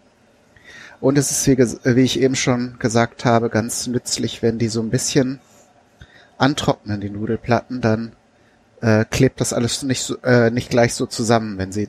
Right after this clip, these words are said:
dann einzeln aus der Maschine rausfallen und man das jetzt mit frischem Teig machen würde, dann kleben sie halt doch ziemlich schnell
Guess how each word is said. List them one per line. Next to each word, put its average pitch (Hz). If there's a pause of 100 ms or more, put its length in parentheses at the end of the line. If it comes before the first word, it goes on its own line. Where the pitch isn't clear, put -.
(120)
dann 110
einzeln 127
aus -
der 113 (500)
Maschine 139
rausfallen 123
und 113
man 117
das 113
jetzt -
mit 120
frischem 151 (100)
Teig 139
machen 123
würde, 123 (680)
dann 107 (180)
kleben 120
sie 110
halt 107
doch 107
ziemlich -
schnell 110